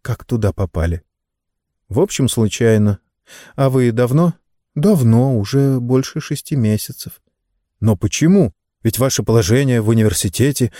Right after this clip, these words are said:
«Ох, Дан, все это началось очень давно, еще в студенческие годы. Вы помните наши вечеринки?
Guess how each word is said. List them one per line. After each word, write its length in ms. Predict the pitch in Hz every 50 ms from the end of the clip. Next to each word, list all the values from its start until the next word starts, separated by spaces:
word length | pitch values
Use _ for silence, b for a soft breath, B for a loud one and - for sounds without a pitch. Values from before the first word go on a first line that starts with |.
| B B B B B
«Ох, 420 | - 170 175 175 170 147 - -
Дан, 560 | 127 120 135 139 135 127 120 110 101 92 92
все 320 | 90 - - - 233 240 226
это 360 | 180 147 - - - 131 127
началось 640 | 120 117 113 - - 127 139 139 120 - - - _ _
очень 520 | - 135 135 127 113 - - - 107 101 95
давно, 440 | 95 98 92 87 95 92 95 92 90
еще 280 | 95 98 - - 165
в 60 | -
студенческие 920 | - - - 139 120 117 170 185 190 180 - - - - - - 135 123 113
годы. 460 | - 82 101 98 85 73 76 80 - _ B B B B B B B B B B B
Вы 100 | 113 135
помните 380 | - 277 285 285 254 170 - 156
наши 280 | 131 110 101 - 104
вечеринки? 840 | 92 87 - - 98 85 85 80 73 - _ _ - _ _ _